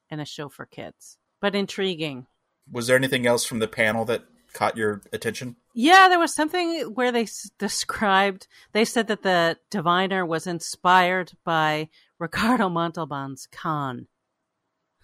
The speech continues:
Speaker 1: <laughs> which I thought was interesting. And they said that his body is failing him, so I guess that's why he's floating and stuff. Um, and he created his progeny to one day carry on his mission.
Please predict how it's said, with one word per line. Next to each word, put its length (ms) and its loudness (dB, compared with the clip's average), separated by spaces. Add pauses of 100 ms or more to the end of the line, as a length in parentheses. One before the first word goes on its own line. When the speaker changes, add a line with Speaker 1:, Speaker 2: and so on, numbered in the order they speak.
(120)
Speaker 1:
<laughs> 720 -2
which 200 -6
I 140 2
thought 520 2
was 180 -6
interesting. 720 -12 (360)
And 300 2
they 180 0
said 300 -4
that 180 -4
his 360 -6 (240)
body 420 8
is 160 -2
failing 400 0
him, 260 -4
so 160 -8
I 60 -4
guess 180 -6
that's 180 -12
why 100 -4
he's 200 -10
floating 580 -4
and 140 -6
stuff. 460 -4 (480)
Um, 340 2
and 140 -4
he 80 -6
created 680 2
his 200 -6
progeny 600 0
to 160 -12
one 180 -4
day 120 -6
carry 400 -6
on 220 -6
his 240 -12
mission. 440 -14